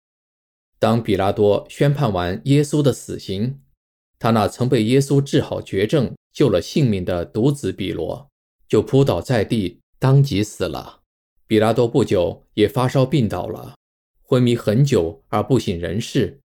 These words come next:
然而，这只是报应的开始。不久，希律王违背诺言，在罗马皇帝面前排斥比拉多，而推荐自己的亲信，委派到耶路撒冷。比拉多被召回罗马述职，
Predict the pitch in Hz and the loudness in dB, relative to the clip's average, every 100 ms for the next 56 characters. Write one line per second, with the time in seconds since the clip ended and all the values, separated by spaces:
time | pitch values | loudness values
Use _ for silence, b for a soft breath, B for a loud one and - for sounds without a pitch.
0 | _ _ _ _ _ _ 95 107 87 85 | _ _ _ _ _ _ 0 0 2 -2
1 | 101 - _ - 135 98 - 110 156 113 | -4 -10 _ -2 0 0 -2 0 0 0
2 | 107 87 85 - 117 - - - - _ | 0 -2 -4 -4 -4 -6 -8 -10 -12 _
3 | _ _ _ _ _ _ _ 135 117 90 | _ _ _ _ _ _ _ 0 2 2
4 | - - - 147 135 95 104 107 113 135 | 0 -6 -2 0 2 2 0 0 2 2
5 | 120 117 92 95 92 - _ _ _ _ | 2 0 0 -4 -8 -14 _ _ _ _
6 | - 127 101 113 113 90 101 127 139 135 | -2 2 4 2 2 0 0 2 2 0
7 | 101 - 90 98 - - 113 143 139 113 | -2 -2 -4 -4 -8 -4 -2 0 0 0
8 | 92 92 95 107 113 - _ - 95 - | -2 -4 0 2 0 -4 _ -4 -4 0
9 | 135 143 104 - 175 127 92 113 - 131 | 0 2 0 -2 -2 -2 -2 -10 -4 0
10 | 139 143 - - _ _ - 120 120 147 | 0 0 -4 -8 _ _ 0 0 2 2
11 | 135 104 110 151 117 - 139 139 92 107 | 2 2 0 0 -2 -2 0 0 -2 -6
12 | - _ _ _ _ _ _ _ 107 104 | -18 _ _ _ _ _ _ _ 2 2
13 | 107 113 110 - 127 - 139 139 110 107 | 2 4 4 2 0 2 0 2 0 2
14 | 131 92 - 117 90 98 90 - | 2 0 -4 -6 -6 -6 -8 -10